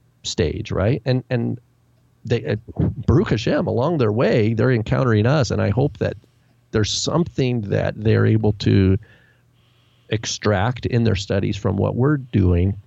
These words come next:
that will be helpful and, and bring clarity and, like, some relief, like, spiritual relief. Yeah, I mean, think about this. If you, is it all, uh,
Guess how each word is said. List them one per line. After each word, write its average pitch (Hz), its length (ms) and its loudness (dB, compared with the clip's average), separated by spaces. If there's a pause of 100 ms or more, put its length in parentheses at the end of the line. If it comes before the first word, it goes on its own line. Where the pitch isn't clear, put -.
(760)
that 131 180 0
will 123 200 4
be 127 200 -2
helpful 113 600 -4 (500)
and, 120 220 0 (120)
and 113 280 0
bring 131 420 2 (500)
clarity 110 840 2
and, 101 280 2
like, 101 340 0
some 101 260 0
relief, 107 640 0 (200)
like, 107 240 -2
spiritual 143 580 0
relief. 92 360 -2 (340)
Yeah, 143 120 -2
I 170 100 2
mean, 180 140 4
think 220 200 0
about 127 260 0
this. 175 240 2
If 117 180 -6
you, 175 320 2 (1300)
is 143 120 2
it 160 100 2
all, 165 240 2
uh, 147 200 -2